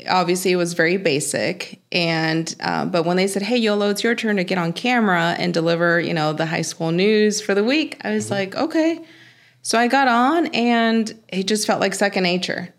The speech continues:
Speaker 2: Mm-hmm.
Speaker 1: And that's when I said, I asked my teacher, I said, "Hey, is, can you, like, get paid for this? You know, is this what reporters do?" And he said, "Yep." And I was like, "Hmm." So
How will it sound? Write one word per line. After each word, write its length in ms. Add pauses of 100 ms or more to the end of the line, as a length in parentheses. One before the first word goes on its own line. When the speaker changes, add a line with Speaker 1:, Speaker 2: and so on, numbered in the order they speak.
(400)
Speaker 2:
Mm-hmm. 240
Speaker 1:
And 500
that's 320
when 120
I 120
said, 560 (160)
I 120
asked 200
my 80
teacher, 300
I 80
said, 180
"Hey, 300
is, 640
can 160
you, 180
like, 140
get 180
paid 240
for 160
this? 380 (340)
You 80
know, 340
is 160
this 220
what 100
reporters 540
do?" 180
And 140
he 160
said, 260
"Yep." 200
And 580
I 60
was 120
like, 140 (140)
"Hmm." 280 (560)
So 480